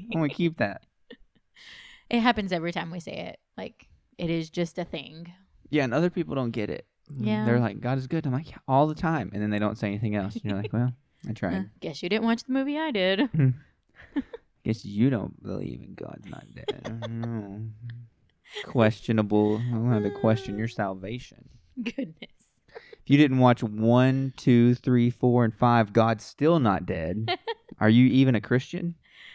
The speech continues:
Speaker 2: Uh, so speaking of Christian things and all that jazz, there is a book that I came upon, uh, someone shared saying, "Be, be warned,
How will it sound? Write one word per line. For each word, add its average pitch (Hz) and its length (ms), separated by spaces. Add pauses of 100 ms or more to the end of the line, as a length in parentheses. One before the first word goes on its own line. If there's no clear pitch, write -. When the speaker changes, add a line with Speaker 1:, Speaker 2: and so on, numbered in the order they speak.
(260)
Speaker 2:
Uh, 311 340 (600)
so 220 220
speaking 226 400
of 170 260 (720)
Christian 180 460
things 180 400
and 196 100
all 160 160
that 160 320
jazz, 180 460 (1000)
there 233 240
is 262 460 (360)
a 226 60
book 233 380
that 190 140
I 180 60
came 185 220
upon, 175 720 (320)
uh, 196 400
someone 196 380
shared 175 560 (120)
saying, 170 500 (260)
"Be, 202 180 (380)
be 196 160
warned, 165 680